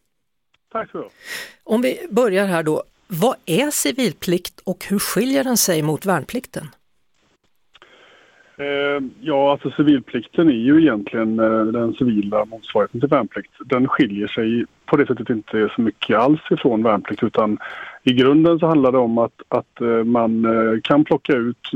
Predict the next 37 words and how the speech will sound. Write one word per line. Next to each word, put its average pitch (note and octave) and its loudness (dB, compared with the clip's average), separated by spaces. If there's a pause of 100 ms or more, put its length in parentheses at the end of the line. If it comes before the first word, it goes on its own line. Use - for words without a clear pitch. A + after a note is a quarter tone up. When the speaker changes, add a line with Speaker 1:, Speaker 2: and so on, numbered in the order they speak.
(140)
Speaker 1:
personer, A#2 2 (460)
eh, A#2 2
och, A#2+ 2
eh, A#2+ -6 (1080)
få B2+ 2
dem A#2 0
att A2 -4
genomföra A2 0
en A#2 2
utbildning, C#3 2 (460)
men C#3+ 4
då A#2 2
i A#2+ 2 (240)
olika C3+ 2
typer A#2 0
av G#2+ 2
civila A2+ 0
verksamheter A2+ -2
istället G#2 -4
för G#2 0
i - -2
militära G#2+ 0
verksamheter. - -4 (320)
En E3 2
skillnad C#3 2
är B2 4
ju A2+ 2
att A2 -2
en A#2+ 0
civilpliktig B2 -2
person A2+ 0
inte, A2+ -2 (440)
eh, A2 0
får C3+ 0
sättas A#2 -6
i A2+ -2
en A2+ -2